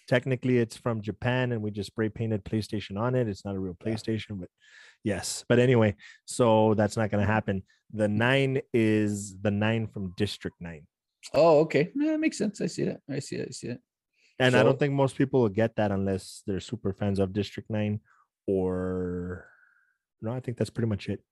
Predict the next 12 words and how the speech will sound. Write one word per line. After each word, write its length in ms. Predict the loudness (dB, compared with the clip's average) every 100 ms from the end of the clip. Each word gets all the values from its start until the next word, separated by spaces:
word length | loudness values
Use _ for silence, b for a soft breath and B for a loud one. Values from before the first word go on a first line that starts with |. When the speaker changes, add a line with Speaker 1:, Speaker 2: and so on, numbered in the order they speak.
| _ B B B B
Speaker 2:
Well, 140 | 0
Speaker 1:
There's 20 | 4
Speaker 2:
there 80 | 6
Speaker 1:
no 40 |
Speaker 2:
was, 80 | 4
Speaker 1:
one. 80 | 2
Speaker 2:
what 80 | 0
was 80 | 0
the 120 | 2
other 140 | 4 4
one? 220 | 2 -2 0
Um, 800 | 2 4 2 2 0 -2 -6 -10